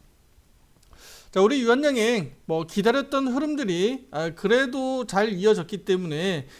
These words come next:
그나마라도 좀 긍정적으로 볼 수 있겠고요. 오늘 시장이 뭐 양호했기 때문에 어렵지 않게 투자 여러분들 오늘 유한양행 보셨을 거라고 생각이 됩니다. 어, 오른쪽 화살표 매매방에서도 오늘, 어, 시장, 네, 개장하면서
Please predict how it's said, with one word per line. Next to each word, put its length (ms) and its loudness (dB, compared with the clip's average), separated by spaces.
그나마라도 540 0
좀 160 -6
긍정적으로 520 0
볼 100 -6
수 120 -12
있겠고요. 640 -4
오늘 200 4
시장이 760 -2
뭐 280 0
양호했기 560 -4
때문에 600 -4
어렵지 360 0
않게 640 -2
투자 200 0
여러분들 520 -2
오늘 340 -4
유한양행 480 -4
보셨을 440 -8
거라고 300 -4
생각이 280 -8
됩니다. 500 -4
어, 260 0
오른쪽 440 2
화살표 280 0
매매방에서도 920 0
오늘, 680 0
어, 300 -6
시장, 640 0
네, 300 -4
개장하면서 1160 -2